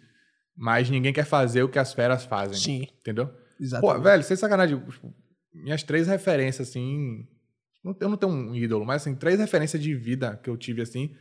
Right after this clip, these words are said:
Speaker 1: foi Senna, Kobe e Jordan.
Speaker 2: Por que Senna? Co-, co-, Jordan eu entendo total. Kobe eu, eu acom-, eu não acompanho muito
Speaker 1: Sim.
Speaker 2: basquete.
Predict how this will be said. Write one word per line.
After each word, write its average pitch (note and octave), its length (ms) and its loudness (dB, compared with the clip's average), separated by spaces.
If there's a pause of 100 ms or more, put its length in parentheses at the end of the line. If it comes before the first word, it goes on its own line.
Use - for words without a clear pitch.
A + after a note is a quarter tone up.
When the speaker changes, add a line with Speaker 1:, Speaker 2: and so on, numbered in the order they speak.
(440)
Speaker 1:
foi D3+ 160 0
Senna, G3+ 600 0 (920)
Kobe F#3+ 640 4
e C3 40 -6
Jordan. G#2+ 380 -2 (580)
Speaker 2:
Por A4 140 2
que C4+ 100 2
Senna? A3 220 0
Co-, - 180 2
co-, C#4 380 6 (160)
Jordan D4 480 4
eu D4 100 2
entendo G3+ 340 4
total. C3 680 -2 (380)
Kobe C4 300 4
eu, C#4 160 4
eu C4 80 4
acom-, B3 180 0 (260)
eu A#3 80 6
não A#3 60 6
acompanho A3 320 6
muito A3 160 2
Speaker 1:
Sim. G3+ 40 -2
Speaker 2:
basquete. D3 640 2